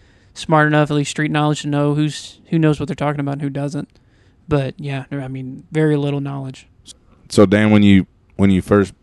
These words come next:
Speaker 2: decided to go this route and get into this,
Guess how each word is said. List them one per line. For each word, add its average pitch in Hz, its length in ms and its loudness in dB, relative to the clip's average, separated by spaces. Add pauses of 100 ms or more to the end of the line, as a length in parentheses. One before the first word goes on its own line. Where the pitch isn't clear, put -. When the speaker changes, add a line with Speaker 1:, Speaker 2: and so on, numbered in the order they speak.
(220)
Speaker 2:
decided 92 440 4
to 82 80 -2
go 90 220 6
this 87 220 2
route 87 240 4
and 87 100 -8
get 85 120 -2
into 95 220 2
this, 85 460 -2